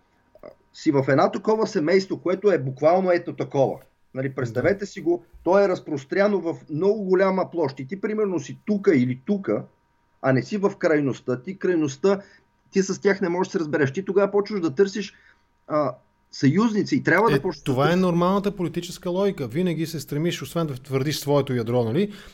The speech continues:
Speaker 2: да прибереш максимално от колебливата периферия на опонентите.
Speaker 1: Да, включително, значи тогава, ако ти не можеш да стигнеш до социалистите, то е нормално да стигнеш до, до, до алде, до, до либералите,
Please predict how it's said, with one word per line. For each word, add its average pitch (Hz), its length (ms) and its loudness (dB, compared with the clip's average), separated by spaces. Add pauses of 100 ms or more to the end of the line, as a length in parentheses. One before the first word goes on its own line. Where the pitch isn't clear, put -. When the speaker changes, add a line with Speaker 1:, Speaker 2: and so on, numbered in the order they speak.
(100)
Speaker 2:
да 175 240 -4
прибереш 170 440 0
максимално 165 580 -2
от 185 100 -6
колебливата 170 520 0
периферия 156 440 0
на 165 80 -2
опонентите. 170 540 -6 (420)
Speaker 1:
Да, 127 300 0 (220)
включително, 180 460 -4
значи 190 300 -4
тогава, 208 320 0 (500)
ако 139 280 -2 (140)
ти 220 120 0
не 233 80 0
можеш 214 200 4
да 196 80 -2
стигнеш 208 300 -2
до 160 120 -2
социалистите, 139 840 0 (240)
то 175 180 6
е 196 60 6
нормално 175 720 2
да 170 120 -8
стигнеш 185 380 -8
до, 175 280 -2
до, 147 200 -2 (440)
до 151 240 -4
алде, 156 380 4
до, 143 300 -4
до 131 180 -6
либералите, 131 720 0